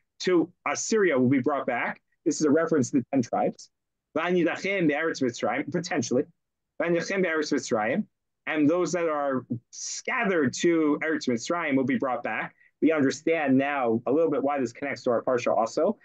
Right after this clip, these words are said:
about bringing back the Jews from exile. Yishtachu Lahar Hashem, Har Kodesh, Yerushalayim. And they'll all bow down to Yerushalayim, to God, in the holy, uh, city in Yerushalayim, on the holy mountain in Jerusalem. Everyone with me so far?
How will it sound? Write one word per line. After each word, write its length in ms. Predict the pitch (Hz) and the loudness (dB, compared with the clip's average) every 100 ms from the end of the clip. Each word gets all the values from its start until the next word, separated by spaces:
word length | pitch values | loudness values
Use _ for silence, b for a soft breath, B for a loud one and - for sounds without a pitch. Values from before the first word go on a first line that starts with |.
| b 123 | b -6
about 140 | 110 | -2
bringing 260 | 143 131 113 | 0 2 2
back 240 | 135 131 | 0 -2
the 80 | 110 | -2
Jews 220 | 127 120 | 0 -2
from 100 | - - | -4 -6
exile. 420 | 113 160 190 226 b _ | -4 -2 -2 -4 b _
Yishtachu 300 | 117 - 110 | 0 0 2
Lahar 320 | 147 220 147 | 4 4 4
Hashem, 340 | 170 170 277 196 | 2 0 2 2
Har 240 | 160 185 | 2 0
Kodesh, 480 | - 254 202 180 - | 0 2 2 0 -2
Yerushalayim. 560 | 202 165 131 123 107 107 b b - | 0 0 0 0 -2 -4 b b -4
And 120 | 147 | -2
they'll 100 | 160 | 0
all 260 | 175 208 | 0 0
bow 180 | 185 165 | 0 0
down 320 | 147 170 175 | -2 -2 -4
to 140 | 143 151 | 0 2
Yerushalayim, 760 | 143 - 165 196 170 151 156 - | 2 0 -2 -2 -2 -4 -6 -6
to 140 | 147 | -6
God, 420 | 127 170 151 143 - _ _ | -4 -2 -2 -2 -6 _ _
in 120 | 151 156 | 0 2
the 80 | |
holy, 640 | 135 175 180 165 147 139 - - | 2 2 4 6 6 6 4 -2
uh, 360 | 131 135 139 139 | -4 -2 -2 -2
city 640 | - - 254 190 139 151 160 | -4 -2 0 2 2 2 0
in 180 | 156 | 0
Yerushalayim, 400 | 143 131 120 107 - _ _ _ _ - | 2 2 0 -6 -6 _ _ _ _ -8
on 80 | 180 | -4
the 80 | |
holy 180 | 170 196 | -2 0
mountain 400 | 185 214 180 175 | 2 0 0 0
in 140 | 151 127 | 0 2
Jerusalem. 340 | 113 - - _ _ _ _ _ _ _ _ _ _ | 0 -2 -12 _ _ _ _ _ _ _ _ _ _
Everyone 220 | 190 220 220 | -2 -2 0
with 80 | |
me 80 | 233 | -2
so 180 | 165 160 | 0 -2
far? 300 | 135 107 - | 0 -2 -2